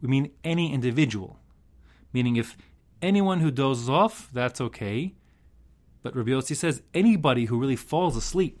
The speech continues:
properly, Tardema really falls asleep, so then he's out. He cannot participate anymore. The Rambam learns that we're talking about the whole group, and we're saying if the whole group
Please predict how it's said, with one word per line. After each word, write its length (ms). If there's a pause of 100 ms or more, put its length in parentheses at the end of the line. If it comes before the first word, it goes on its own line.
properly, 680 (380)
Tardema 400
really 260
falls 360
asleep, 420 (400)
so 240
then 380
he's 240
out. 260 (280)
He 160
cannot 200
participate 460
anymore. 420 (800)
The 100
Rambam 560
learns 480 (240)
that 100
we're 60
talking 280
about 180
the 100
whole 200
group, 400 (360)
and 160
we're 80
saying 240
if 180
the 80
whole 180
group 300